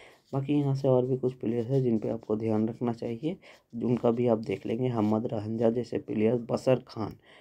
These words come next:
जब भी खेलते हैं डायरेक्टली आपके टीम में आने चाहिए और आपके टीम के सीबीसी भी होने चाहिए।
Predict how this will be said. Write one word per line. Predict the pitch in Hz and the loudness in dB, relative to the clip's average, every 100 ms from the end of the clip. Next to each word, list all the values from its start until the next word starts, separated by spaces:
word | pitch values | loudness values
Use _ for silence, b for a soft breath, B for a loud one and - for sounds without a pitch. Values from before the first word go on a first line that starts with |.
| B _ | B _
जब | 113 117 117 | 0 0 0
भी | 131 | -2
खेलते | 131 113 127 | 0 0 2
हैं | 113 | 4
डायरेक्टली | 110 107 120 | 2 0 -6
आपके | 117 - | -6 -8
टीम | 113 - 113 | -12 -4 0
में | 117 | 0
आने | 117 113 113 | 0 -2 -2
चाहिए | 113 120 143 | 0 0 2
और | 143 117 | 0 -4
आपके | 113 - | -8 -12
टीम | - 107 107 | -6 -4 -4
के | 113 | -8
सीबीसी | - 110 104 98 117 | -4 -2 -2 -4 -6
भी | 113 | -6
होने | 110 95 92 | -4 -6 -8
चाहिए। | - 85 87 | -10 -12 -12